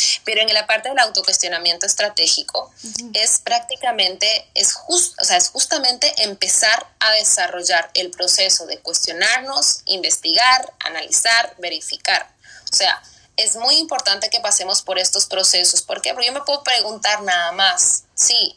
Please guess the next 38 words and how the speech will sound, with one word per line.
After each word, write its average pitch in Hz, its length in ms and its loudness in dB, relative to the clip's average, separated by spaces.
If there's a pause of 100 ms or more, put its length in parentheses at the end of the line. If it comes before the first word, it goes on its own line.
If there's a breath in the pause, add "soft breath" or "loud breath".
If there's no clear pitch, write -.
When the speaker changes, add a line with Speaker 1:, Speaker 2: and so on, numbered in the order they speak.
(120)
Speaker 1:
pero 190 140 -2
ya 190 180 4
les 247 120 -4
mostré 240 360 0
los 220 160 0
siete 196 240 0
pasos, 208 340 2
por 220 140 -4
ejemplo, 180 420 0
para 196 240 4
cuestionarse, 170 760 2 (260)
que - 80 -4
es 175 80 4
una 185 160 0
de 190 60 2
las 208 160 4
estrategias, - 720 2 (380 loud breath)
pero 202 180 0
que 208 100 -2
yo 185 100 0
necesito 208 680 0
empezar 185 420 0
a 180 80 2
revisar 190 720 0
por 190 320 0
qué 214 400 0 (160)
yo 196 120 0
estoy 196 220 0
haciendo 185 400 0
lo 180 140 -4
que - 120 -2
hago. 156 200 -4
Y 160 80 0
algo 190 220 -2
tan 247 200 0
práctico 190 400 -4
que 190 120 -2
puedes 170 400 0